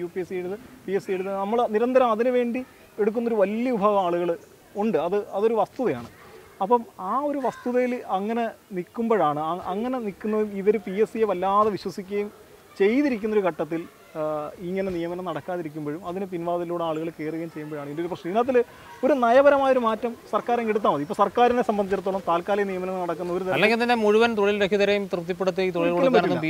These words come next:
Speaker 2: എസ് സിക്കോ സർക്കാരിനൊന്നും
Speaker 1: ഒരിക്കലും
Speaker 2: പറ്റില്ല.
Speaker 1: പറ്റില്ല, ഒരിക്കലും അല്ല. പക്ഷെ അപ്പോഴും അവർക്ക് ചെയ്യാവുന്നൊരു കാര്യം, അവരിപ്പോൾ പല, പല ഉദ്യോഗസ്ഥരൊക്കെ നമ്മളോട് പറയുന്നത് ഇപ്പോൾ ഒരു സ്ഥിര നിയമനം നടത്തുന്ന ഒരാളെ സംബന്ധിച്ച് വലിയ ഒരു സാമ്പത്തിക ബാധ്യതയാണ് സർക്കാരിന്. അതേസമയം ഒരു കരാർ ജീവനക്കാരനാണെങ്കിൽ അത്തരം സാമ്പത്തിക ബാധ്യത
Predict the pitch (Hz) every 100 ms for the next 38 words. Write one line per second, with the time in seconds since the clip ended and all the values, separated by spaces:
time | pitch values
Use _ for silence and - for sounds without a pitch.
0 | 170 180 170 165 151 156 151 151 151 247
1 | 262 185 139 170 190 147 151 160 175 170
2 | 208 262 240 156 - - - 196 240 220
3 | 214 254 240 208 175 156 160 190 185 202
4 | 202 180 - 180 185 180 185 185 160 175
5 | 165 - 180 175 165 180 165 165 165 170
6 | 165 175 170 175 - 165 185 180 170 175
7 | 170 151 147 170 147 151 151 135 151 151
8 | 156 165 160 175 175 - - 190 175 180
9 | 196 208 202 180 190 214 190 170 160 160
10 | 139 147 - - - - 233 233 214 214
11 | 202 196 202 202 190 185 180 170 170 208
12 | - - 196 175 202 196 180 175 175 180
13 | 170 160 156